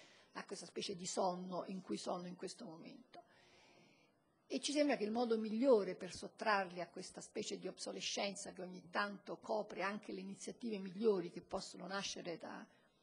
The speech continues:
dall'assise parlamentare, la sinergia con quello che è per cultura ormai una delle più belle manifestazioni dei festival italiani, il Fiuggi Family Festival, cioè l'unico festival dedicato veramente alla famiglia,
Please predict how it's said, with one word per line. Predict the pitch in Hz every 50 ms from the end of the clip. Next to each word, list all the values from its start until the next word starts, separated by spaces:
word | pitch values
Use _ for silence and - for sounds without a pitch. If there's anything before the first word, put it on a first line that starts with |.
| - - - _
dall'assise | - - 170 185 - - 220 190 202
parlamentare, | - - 208 208 220 233 254 254 254 - - 196 170 170 170 190 196 - - - - - - _ _ -
la | - 220 208
sinergia | - - 247 240 233 226 214 220 269 330 285 202 165 160
con | - - 202 185 -
quello | - 254 247 233 196 185
che | - 208 202 202 196 -
è | - - - - - _ _
per | _ 226 - - _
cultura | - 220 196 - - - 320 294 247 202 180 160
ormai | 160 170 175 190 202 202 202 202 190
una | 180 180 175 170 165 - - -
delle | 190 190 180 180 180 180
più | - - - - 180
belle | 175 220 233 240 220 208 190
manifestazioni | 170 170 165 185 190 - 185 180 - - - - - - - 247 226 208 180 - - - - - - - - - - _
dei | _ - 185
festival | 180 - 220 196 - - - 185 185 180
italiani, | 180 180 - - 202 214 208 185 170 165 180 180 - 359
il | 180
Fiuggi | - - - 240 214 202 170 - 202
Family | 190 - - 190 185 185 185 202
Festival, | 196 - 240 220 190 - - - - - - -
cioè | - - -
l'unico | 202 190 202 254 285 247 214 185 - - 185
festival | - - 214 202 - - - 214 190 180 185
dedicato | 170 180 175 185 185 - 214 202 190 - 196
veramente | 185 185 185 185 196 233 262 262 240 - - 196
alla | 180 180
famiglia, | 180 - 208 208 240 247 220 190 170 165 - -